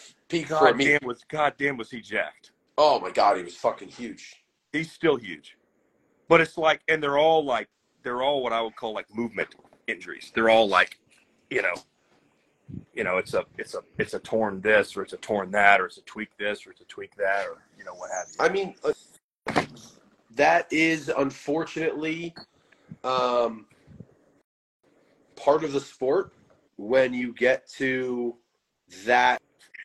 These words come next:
Speaker 2: Well, when
Speaker 1: level.
Speaker 2: you're, you're raw and you're that close to, and that's the other thing. When you're raw and you're that close to the genetic, your genetic potential, you know, you're, you, you've kinda grown your muscles as big as you can grow 'em.
Speaker 1: Yeah, I mean,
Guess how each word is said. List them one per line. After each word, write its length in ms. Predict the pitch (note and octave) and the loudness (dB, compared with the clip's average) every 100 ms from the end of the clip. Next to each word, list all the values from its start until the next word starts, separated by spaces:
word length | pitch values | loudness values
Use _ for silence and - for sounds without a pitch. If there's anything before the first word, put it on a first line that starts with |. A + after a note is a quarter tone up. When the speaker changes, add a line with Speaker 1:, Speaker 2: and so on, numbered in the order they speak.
| _ - _ - - - - - A2+ | _ -20 _ -20 -20 -18 -16 -16 0
Speaker 2:
Well, 280 | A2 E3+ | 8 10
when 100 | F3+ | 10
Speaker 1:
level. 240 | G#3+ G3 - - | 8 4 0 2
Speaker 2:
you're, 160 | D4 | 4
you're 60 | G3+ | 8
raw 380 | F#3 E3+ C#3+ B2+ | 8 8 6 2
and 120 | C3 | -2
you're 100 | C#3 | -2
that 180 | C#3+ C3 | -2 -4
close 240 | C3+ C3 | -8 -10
to, 120 | - A#2+ | -12 0
and 80 | |
that's 160 | D3+ E3+ | 2 2
the 80 | E3+ | 2
other 140 | D3+ | 0
thing. 180 | C#3+ A2+ - _ _ - | -2 -8 -10 _ _ -12
When 120 | C3+ | -10
you're 140 | F#3 | -6
raw 240 | F#3 D#3 C#3+ | -2 0 0
and 100 | B2+ | -2
you're 100 | B2+ B2 | -6 -6
that 160 | C3 | -6
close 260 | - C3 C#3 | -6 -10 -10
to 80 | - | -18
the 80 | A2 | -18
genetic, 360 | A2+ B2 A#2+ _ | -4 -2 -2 _
your 100 | A#2+ | -14
genetic 380 | A#2+ A#2+ A#2 A2 | -8 -6 -6 -8
potential, 420 | - A#2+ A#2 F#2+ - _ _ _ _ _ _ _ _ _ _ | -12 -10 -8 -10 -14 _ _ _ _ _ _ _ _ _ _
you 100 | A#2 | -12
know, 160 | A2 G#2 | -8 -6
you're, 220 | G#2+ A#2 _ | -6 -8 _
you, 120 | A#2+ - _ | -20 -20 _
you've 160 | A#2+ - | -14 -2
kinda 200 | C3+ A#2+ | 0 0
grown 220 | B2 A#2+ | 0 0
your 80 | A2+ | 0
muscles 320 | A2 - G2+ | 0 -2 -16
as 100 | G2 | -8
big 180 | G#2+ F#2+ | -8 -8
as 120 | G#2 | -10
you 60 | |
can 80 | G2 | -12
grow 240 | F#2 F#2 E2+ | -8 -6 -6
'em. 100 | E2 - _ _ _ _ _ _ _ _ - | -10 -20 _ _ _ _ _ _ _ _ -2
Speaker 1:
Yeah, 200 | A3 - - - | -2 -2 -12 -4
I 60 | |
mean, 300 | C3 B2+ A#2+ | -2 -2 -4